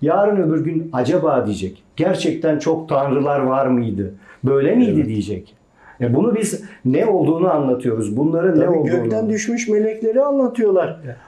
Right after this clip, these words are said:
Speaker 2: Anunnakileri anlatıyorlar. Ya bunlarla ilgili çocukların beyni yıkanıyor. Ama bunun altında bir durum var.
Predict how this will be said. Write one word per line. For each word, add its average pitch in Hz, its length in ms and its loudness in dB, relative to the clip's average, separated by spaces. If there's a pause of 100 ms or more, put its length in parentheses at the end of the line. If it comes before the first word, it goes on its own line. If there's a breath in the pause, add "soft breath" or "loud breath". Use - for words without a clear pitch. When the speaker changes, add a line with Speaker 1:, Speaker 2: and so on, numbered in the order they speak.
(100)
Speaker 2:
Anunnakileri 220 760 0
anlatıyorlar. 202 520 0
Ya 160 260 2
bunlarla 190 440 0
ilgili 156 680 -2
çocukların 170 640 0
beyni 160 280 -2
yıkanıyor. 156 680 0 (460 loud breath)
Ama 214 200 0
bunun 226 200 2
altında 202 580 2
bir 185 200 0
durum 214 320 2
var. 185 400 0